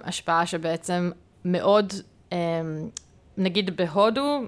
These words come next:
מחקרים לדוגמה עם הודים לעומת אמריקאים, אז...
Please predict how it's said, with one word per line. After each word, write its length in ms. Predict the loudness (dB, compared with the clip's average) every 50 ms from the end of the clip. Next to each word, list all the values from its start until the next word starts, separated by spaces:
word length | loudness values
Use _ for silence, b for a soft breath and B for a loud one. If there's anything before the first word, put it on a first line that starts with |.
| -8 -14 -20 -20 -20 -20 _ _ _ _ _ -20 -20 -14 -12
מחקרים 560 | -10 -10 -8 -6 -4 -2 -2 -2 -2 -2 -2
לדוגמה 380 | -4 -4 -6 -6 -6 -4 -4 -2
עם 120 | -4 -4 -6
הודים 280 | -4 -4 -4 -2 -4 -4
לעומת 280 | -4 -4 -6 -6 -6 -6
אמריקאים, 640 | -8 -6 -6 -4 0 2 2 4 2 2 -2 -4 -6 B B B B B B B B B
אז... 380 | B 2 4 4 2 -2 -4